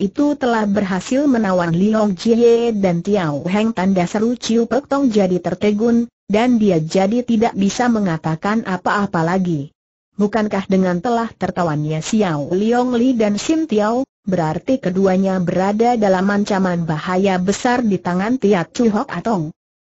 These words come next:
Waktu itu mereka telah berada di perbatasan kota Suan Liang Kuan, sebuah kota kecil yang penduduknya hanya lima ratus kepala keluarga.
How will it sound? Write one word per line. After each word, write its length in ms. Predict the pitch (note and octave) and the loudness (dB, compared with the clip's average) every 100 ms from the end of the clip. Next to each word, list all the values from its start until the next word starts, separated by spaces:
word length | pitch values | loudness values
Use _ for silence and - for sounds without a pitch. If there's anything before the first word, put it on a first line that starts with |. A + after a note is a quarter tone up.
| - | -4
Waktu 320 | G3 - - | -4 -2 -4
itu 320 | A#3+ - C4+ C#4+ | -4 -2 2 2
mereka 320 | G3+ F#3+ A3 | 2 0 -2
telah 320 | - G3+ F#3+ | -2 -2 -2
berada 560 | F3+ F3 F3 F#3 G#3 A3+ | -2 -2 0 0 0 0
di 160 | G#3 | -2
perbatasan 800 | - A3 G#3 F3+ F3 F#3 B3+ B3+ B3+ | -2 2 2 2 0 -2 0 0 -2
kota 380 | G#3+ G#3 C#4 | -4 -2 -2
Suan 340 | C#4+ A#3 G#3 F#3+ | 0 0 2 0
Liang 320 | G3 A3 G#3+ | 0 0 -2
Kuan, 300 | G#3 F3 F3 | -2 -2 -2
sebuah 480 | - A3 F#3 D#3 D#3 | -2 -2 0 -2 -4
kota 380 | - A3 G#3 F#3+ | -4 -2 -2 -4
kecil 480 | F#3+ A#3+ - C4+ C4 | -4 -6 0 2 2
yang 240 | A#3 G3+ | 0 0
penduduknya 720 | G3 F#3 F#3+ F#3+ G#3 A3 G#3 | 0 0 0 -2 -2 0 -2
hanya 460 | G#3 A#3 G3+ G3 F3+ | -2 -2 0 2 0
lima 400 | F3 G#3 A3+ G#3 | 0 0 0 0
ratus 340 | G3+ - C#4+ - | -2 -4 -6 -6
kepala 480 | F#3 - F3+ F#3 F#3+ | -8 -4 0 0 0
keluarga. 640 | F#3 F#3+ F#3+ G3+ A#3 A#3 | 0 2 0 0 0 -2